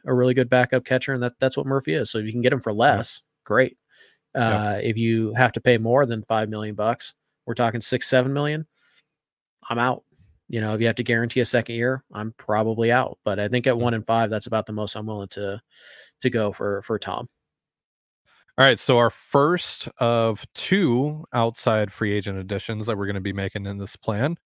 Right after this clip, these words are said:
Speaker 2: is Robert Stevenson, right-handed reliever, uh, who was most recently with the Tampa Bay Rays. We're signing him to a two-year, sixteen million dollar deal with a twenty twenty-six club option for nine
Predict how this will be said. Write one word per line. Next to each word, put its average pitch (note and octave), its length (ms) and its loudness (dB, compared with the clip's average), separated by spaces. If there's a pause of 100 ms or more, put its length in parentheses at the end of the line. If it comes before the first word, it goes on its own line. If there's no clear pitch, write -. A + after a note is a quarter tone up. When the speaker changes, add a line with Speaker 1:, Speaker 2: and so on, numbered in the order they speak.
(560)
Speaker 2:
is B2 600 4
Robert C#3 340 4
Stevenson, D3 680 0
right-handed A#2+ 380 2
reliever, A#2+ 640 2 (440)
uh, G2+ 280 0
who A2 240 0
was G#2+ 320 -2
most A#2+ 320 0
recently A#2 540 0
with G#2+ 220 -2
the - 80 -20
Tampa A2+ 280 -2
Bay G#2+ 160 0
Rays. G#2+ 300 0
We're B2+ 60 0
signing A#2 280 0
him A2 160 -2
to - 160 -2
a G2+ 40 -4
two-year, A#2+ 640 0
sixteen B2+ 920 -4
million A#2 260 0
dollar G#2+ 220 2
deal A2 220 0
with G#2 140 -2
a G2 140 -2
twenty A#2+ 380 -4
twenty-six A2 500 -4
club A2 280 0
option G2+ 380 -4
for G#2 180 -8
nine G#2 520 -6